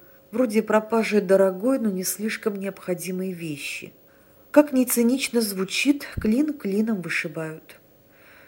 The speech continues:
Сегодня, придя в себя после двух потерь, Миша, наконец, почувствовал, как хорошо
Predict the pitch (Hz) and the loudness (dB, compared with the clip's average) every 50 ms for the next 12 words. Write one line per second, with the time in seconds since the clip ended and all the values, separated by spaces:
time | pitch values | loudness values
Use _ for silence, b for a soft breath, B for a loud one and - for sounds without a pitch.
0 | B - - - 247 233 269 277 226 240 233 - 214 220 190 240 254 254 - - | B -4 0 2 4 4 4 4 4 4 2 2 0 4 8 8 8 8 6 2
1 | 226 208 240 233 233 220 208 - - 202 185 180 202 196 - - - 185 185 - | 6 8 8 8 6 2 -6 -4 -6 -6 -4 -4 -6 -6 2 4 6 6 6 4
2 | - - 247 - - - B B B B B B B - 180 180 196 220 226 - | 0 0 0 0 0 -4 B B B B B B B -4 -2 0 0 0 2 2
3 | 269 262 247 247 - 247 233 226 233 233 - - - 185 180 180 - - 214 214 | 2 2 2 2 2 2 2 2 0 -4 -6 -4 -2 -2 -2 -2 -2 -4 -4 -6
4 | - - - 196 196 185 196 196 196 - - - 254 247 - - - 214 196 196 | -6 -4 -4 -2 0 2 0 0 0 -4 -6 -8 -6 -6 -8 -6 -2 0 0 0
5 | 185 - - - - - 269 294 302 | 0 -2 -2 -2 -2 0 0 0 0